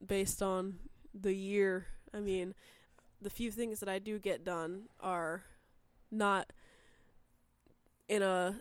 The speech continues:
timely way of this. Like, my gardening stuff is all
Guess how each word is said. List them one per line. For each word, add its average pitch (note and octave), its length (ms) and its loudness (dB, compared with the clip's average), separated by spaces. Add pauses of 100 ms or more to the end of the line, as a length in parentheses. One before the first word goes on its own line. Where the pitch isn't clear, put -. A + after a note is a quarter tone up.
(140)
timely G#3 440 4
way F#3 260 4
of E3+ 200 0
this. F#3 380 2
Like, F3 320 -2
my F#3 160 0
gardening F#3+ 440 2
stuff F#3 340 0
is F#3 100 0
all F3 420 2